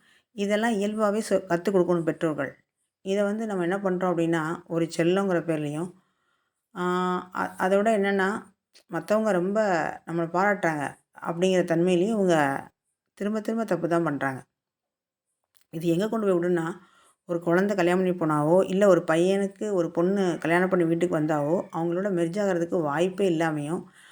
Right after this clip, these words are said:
அப்படி வந்தாலும் அதை வந்து ஒரு கடமைக்கு தான் செய்ய வேண்டியதா இருக்குமே ஒழிய, ஒரு உணர்வா, அன்பா,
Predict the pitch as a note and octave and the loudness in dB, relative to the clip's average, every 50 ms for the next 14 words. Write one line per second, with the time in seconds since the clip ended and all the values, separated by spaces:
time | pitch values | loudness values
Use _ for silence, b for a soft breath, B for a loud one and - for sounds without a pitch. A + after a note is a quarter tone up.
0 | B B B B B E3+ E3 - - G#3 G#3 G#3+ G3+ F3 F3 E3+ F3+ F3+ E3 D#3+ | B B B B B -12 -12 -8 -6 -4 -2 0 0 0 0 0 0 0 0 0
1 | F3 - - - - - E3 E3 E3 D#3+ E3 F3 F#3+ G#3 G3+ G3 F3+ D#3+ D3 C#3 | -2 -4 -6 -6 -6 -4 -4 -2 -2 -2 -2 -4 -2 -2 0 0 0 0 -2 -4
2 | - - - _ - D#3+ D#3+ D3+ D3 C#3+ D3 - D#3 F3 G3 G#3 G3+ G3+ G3 G3 | -6 -10 -12 _ -6 -4 -4 -4 -4 -4 -2 -2 0 2 2 0 0 0 -2 -2
3 | G#3 G#3+ F3 F#3 F3+ E3+ E3+ E3+ E3+ E3+ E3 D#3+ D3 D3 - E3 E3 E3 D3+ C#3+ | -2 -2 -2 0 2 4 4 6 6 4 4 4 2 -2 -4 -4 -4 -2 -2 -4
4 | C#3+ D3 D#3+ F#3+ F3 - G#3 F3 E3+ D#3 D#3 E3 F3+ F#3 F#3 F3 F3 F#3 F#3+ F#3+ | -4 -4 -4 -4 -4 -2 -2 0 0 0 2 2 2 2 2 4 2 2 0 0
5 | F#3 E3+ E3 F3+ F#3 F3+ E3+ E3 F3 F#3+ F#3 | -2 0 0 2 2 2 2 2 0 -2 -6